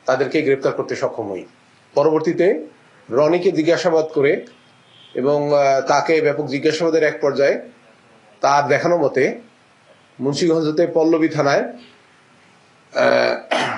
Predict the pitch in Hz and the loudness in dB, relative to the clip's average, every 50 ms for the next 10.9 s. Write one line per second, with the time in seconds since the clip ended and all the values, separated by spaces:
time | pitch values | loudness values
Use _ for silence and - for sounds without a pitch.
0 | - - - - - - 131 127 113 - - - - - - - - 160 156 156 | -10 -12 -14 -14 -16 -16 -16 -16 -16 -16 -20 -20 -20 -14 -12 -6 -2 -2 -2 0
1 | 185 190 190 185 185 175 185 185 160 165 170 170 170 175 180 180 180 160 156 156 | 0 0 0 2 2 2 2 0 2 2 2 0 2 0 0 0 0 0 2 4
2 | 156 165 160 139 135 139 131 - - 175 160 165 165 160 - 156 151 156 151 151 | 4 4 2 2 0 0 0 0 0 -2 -2 -2 -2 0 0 2 2 2 0 0
3 | 151 160 156 151 156 147 143 - - - - - - - - - - - - 151 | -2 0 0 0 0 -2 -4 -8 -18 -20 -20 -20 -20 -20 -20 -14 -12 -4 -2 0
4 | 151 156 160 175 196 208 - - 160 160 165 175 170 147 165 160 160 160 156 147 | 2 2 2 2 2 0 -2 -4 -4 -2 0 0 0 0 0 0 0 0 -2 -2
5 | 151 156 135 131 127 151 151 143 139 - 147 147 151 151 151 147 - - 143 139 | 0 0 -2 0 -2 -2 -2 -2 0 0 2 2 2 0 -2 -2 0 0 0 0
6 | 135 127 127 135 127 113 139 135 131 156 156 156 175 - - 156 143 147 156 151 | 0 0 0 -2 0 0 0 0 0 -2 -2 -2 -2 0 2 2 2 2 2 0
7 | 143 - - - 156 147 160 156 127 131 135 151 151 - 160 131 135 139 131 - | -2 -4 -4 -6 -4 -2 -2 -2 -2 -2 -2 -2 -2 -4 -4 -2 -2 -2 -2 -4
8 | - - - - - - - 156 147 143 156 156 156 190 175 165 170 170 165 139 | -10 -18 -20 -20 -20 -4 -2 -2 0 0 0 0 2 2 2 2 2 2 2 2
9 | 147 143 151 156 165 156 165 170 190 208 - - - - _ _ _ 127 117 139 | 2 0 2 0 0 0 0 0 0 0 -2 -8 -16 -20 _ _ _ -6 -2 -2
10 | 147 139 131 - - 175 185 156 135 151 160 156 156 - 117 104 87 | 0 0 -2 -2 -2 -2 -2 0 0 0 0 0 -2 -4 -6 -8 -8